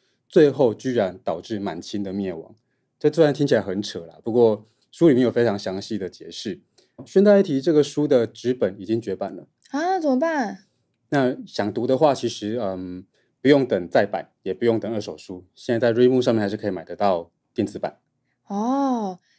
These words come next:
Speaker 2: 这样听起来真的什么事情都跟历史有关系耶。
Speaker 1: 嗯，而且这一类这种非典型的历史书，大部分都写得非常的有趣，只要大家去找这个自己有兴趣的主题来看，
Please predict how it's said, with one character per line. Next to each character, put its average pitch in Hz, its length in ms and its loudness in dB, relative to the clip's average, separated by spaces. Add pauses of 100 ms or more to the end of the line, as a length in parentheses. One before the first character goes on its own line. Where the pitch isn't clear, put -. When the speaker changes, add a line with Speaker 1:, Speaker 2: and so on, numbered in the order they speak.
Speaker 2:
这 - 80 -4
样 370 140 0
听 349 240 -2
起 277 140 0
来 202 160 2
真 269 120 0
的 320 80 2
什 254 140 -4
么 185 100 -6
事 185 140 -12
情 254 160 0
都 208 100 0
跟 233 160 -2
历 226 120 -2
史 - 160 -10
有 104 100 -10
关 170 240 -14
系 - 280 -20
耶。 143 120 -20
Speaker 1:
嗯， 113 320 -2 (160)
而 160 100 2
且 131 160 0
这 151 200 4
一 - 20 4
类 143 240 6
这 127 100 0
种 95 460 -6
非 160 180 6
典 104 200 -2
型 101 160 -8
的 104 100 -2
历 117 100 -2
史 95 160 -8
书， 98 220 -12
大 117 160 0
部 113 100 -4
分 110 80 -4
都 110 120 -2
写 110 120 -12
得 90 120 -12
非 113 120 -2
常 101 140 -10
的 87 80 -12
有 85 220 -14
趣， - 260 -14 (340)
只 - 120 -6
要 123 100 6
大 143 160 6
家 139 160 4
去 131 160 -4
找 92 260 -6
这 113 140 -6
个 101 80 -4
自 117 140 -6
己 107 80 0
有 95 100 -6
兴 110 180 -2
趣 104 140 -6
的 95 80 -2
主 85 160 -16
题 85 160 -12
来 85 140 -6
看， - 260 -6